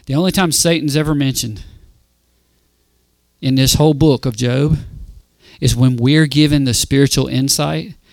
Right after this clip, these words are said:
that Satan presented himself before God and Satan asked for the right to touch Job. Job never mentions Satan. That's his mistake.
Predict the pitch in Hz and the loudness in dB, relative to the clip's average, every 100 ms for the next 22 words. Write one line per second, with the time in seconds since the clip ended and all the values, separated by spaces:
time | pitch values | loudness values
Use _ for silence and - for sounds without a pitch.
0 | _ - 95 - 151 151 147 120 127 123 | _ -8 -4 -2 0 0 -2 -4 -4 -6
1 | 131 123 120 - 123 - 117 135 123 120 | -6 -8 -8 -6 -6 -6 -8 -8 -8 -6
2 | 127 120 110 - 143 147 123 120 113 - | -6 -4 -2 -2 -2 -4 -6 -8 -6 -6
3 | 113 107 110 113 117 - - 139 - - | -8 -6 -8 -10 -12 -12 -12 -10 -10 -10
4 | 127 - - - _ _ _ _ _ - | -12 -14 -16 -20 _ _ _ _ _ -20
5 | _ - - 147 147 120 - - 113 123 | _ -6 2 4 4 2 -4 -8 -4 -2
6 | 143 147 147 143 135 135 117 104 - - | 0 0 -2 -2 -4 -4 -6 -4 -6 -4
7 | 110 - 101 - - - _ _ _ _ | -6 -10 -14 -16 -20 -20 _ _ _ _
8 | _ _ _ _ _ _ _ _ _ - | _ _ _ _ _ _ _ _ _ -6
9 | 120 - 117 110 - - 120 107 | -4 -2 -2 -4 -6 -6 -8 -10